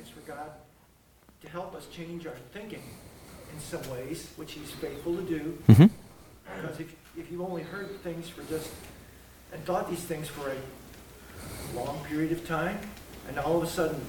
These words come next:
Speaker 1: boom,
Speaker 2: Right.
Speaker 1: there is a process to digest.
Speaker 2: Absolutely.
Speaker 1: And I
Speaker 2: Absolutely.
Speaker 1: think right now, w-, there's digestion that's taking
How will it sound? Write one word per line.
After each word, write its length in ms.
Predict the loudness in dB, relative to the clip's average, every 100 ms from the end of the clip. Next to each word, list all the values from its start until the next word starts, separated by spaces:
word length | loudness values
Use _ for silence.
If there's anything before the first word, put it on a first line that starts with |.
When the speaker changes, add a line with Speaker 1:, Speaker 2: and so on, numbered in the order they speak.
| -4 4
Speaker 1:
boom, 380 | 6 6 4 0 -4 10 12
Speaker 2:
Right. 260 | 12 12 8 -10 -20 -20 -20 -12
Speaker 1:
there 200 | -10 -8 -8
is 120 | -8
a 80 | -10 -14 -20 -12
process 840 | -10 -8 -8 -10 -10 -10 -10 -12 -14 -16 -18 -20 -20 -20 -14 -6
to 160 | -6 -6 -8
digest. 720 | -10 -8 -4 -4 -4 -8 -14 -20 -18 -12 10
Speaker 2:
Absolutely. 540 | 10 12 12 12 12
Speaker 1:
And 60 | 4 -2 2 8
I 40 |
Speaker 2:
Absolutely. 380 | 8 8 6 4
Speaker 1:
think 120 | 0 -10
right 220 | -12 -12
now, 160 | -12 -12 -14 -16
w-, 160 | -16 -18 -20 -20 -20
there's 180 | -20 -20 -18 -14
digestion 560 | -14 -10 -10 -10 -16 -16
that's 280 | -16 -16 -16 -18 -20 -20 -20 -20 -20 -20 -12
taking 300 | -12 -12